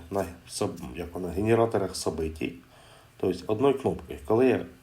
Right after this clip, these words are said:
знімаюся з коннектора, зараз він приконнекчений. От. Знявся. В мене включились двигателя, отсоединилися шасі.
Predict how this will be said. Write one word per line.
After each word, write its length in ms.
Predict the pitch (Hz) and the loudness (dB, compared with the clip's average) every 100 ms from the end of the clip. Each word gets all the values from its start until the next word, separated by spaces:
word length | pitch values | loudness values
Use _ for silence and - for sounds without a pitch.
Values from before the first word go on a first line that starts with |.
| - | -16
знімаюся 600 | - - 120 120 98 85 95 | -10 -2 2 2 2 0 -4
з 60 | |
коннектора, 540 | - - - - 92 76 | 0 0 0 -2 -4 -4
зараз 240 | - 110 101 | -4 -2 -2
він 80 | |
приконнекчений. 720 | 90 98 113 104 82 - 69 - - _ - - - - - - - - | -2 -2 -2 -2 -4 -10 -14 -18 -20 _ -20 -20 -20 -20 -20 -20 -18 -4
От. 260 | 90 80 - - - - - - | -2 -2 -6 -20 -20 -20 -20 -8
Знявся. 340 | - 156 - - - - - - 113 | 4 4 4 -6 -20 -20 -20 -12 0
В 40 | |
мене 180 | 117 90 | 2 2
включились 500 | 82 107 - 127 95 | -2 -4 2 2 4
двигателя, 640 | 101 95 101 87 87 90 - | 0 0 0 0 0 -2 -2
отсоединилися 840 | 101 - 107 110 123 120 104 - 101 | -4 -2 -2 -2 -2 0 0 -2 -6
шасі. 440 | - 85 - | -6 -6 -8